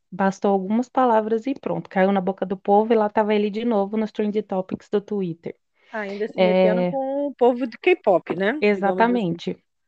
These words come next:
Speaker 1: Né, ele se colocou como o mais versátil <clears throat> depois de alguns twitters de fãs de K-pop elegerem um ídolo X lá como um ídolo mais versátil. É, com isso, ele acabou arrumando intriga com os fãs de K-pop que o acusaram de racismo, apropriação cultural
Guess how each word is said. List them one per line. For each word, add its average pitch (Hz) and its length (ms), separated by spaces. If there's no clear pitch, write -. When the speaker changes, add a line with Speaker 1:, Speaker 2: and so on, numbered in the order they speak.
Speaker 1:
Né, 185 260
ele 190 180
se 214 140
colocou 202 400
como 202 260
o 196 100
mais 196 240
versátil 240 800
<clears throat> 214 340
depois 196 680
de 202 320
alguns 202 360
twitters 226 420
de 196 120
fãs 190 320
de - 80
K-pop 208 500
elegerem 190 540
um 233 120
ídolo 226 300
X 220 240
lá 202 180
como 226 280
um 233 120
ídolo 214 300
mais 208 220
versátil. - 580
É, 185 340
com 254 160
isso, 254 160
ele 254 80
acabou 240 360
arrumando 233 280
intriga 240 520
com 220 300
os 226 120
fãs 185 260
de 190 80
K-pop 208 640
que - 180
o 269 60
acusaram 226 520
de 170 80
racismo, 208 520
apropriação 175 520
cultural 220 500